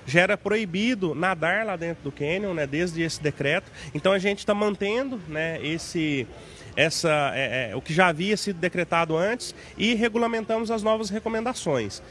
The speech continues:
Então, é, é um trecho, né, curto relativamente,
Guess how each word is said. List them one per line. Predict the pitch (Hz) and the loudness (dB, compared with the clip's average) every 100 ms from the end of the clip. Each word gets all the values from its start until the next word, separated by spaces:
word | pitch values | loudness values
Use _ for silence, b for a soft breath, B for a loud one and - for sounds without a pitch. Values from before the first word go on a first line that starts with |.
| B B | B B
Então, | 131 143 156 165 180 185 180 B B | -6 2 2 4 0 -2 -6 B B
é, | - 151 - | 2 4 4
é | 170 | 4
um | 262 | 2
trecho, | - 190 214 254 - 170 - | 2 2 2 0 -6 -12 -12
né, | 123 147 170 175 156 - - | -6 -2 0 0 -4 -10 -10
curto | - 247 311 - | 0 2 2 -2
relativamente, | 170 180 170 175 165 170 208 - | -2 -2 -2 -2 -2 0 -2 -4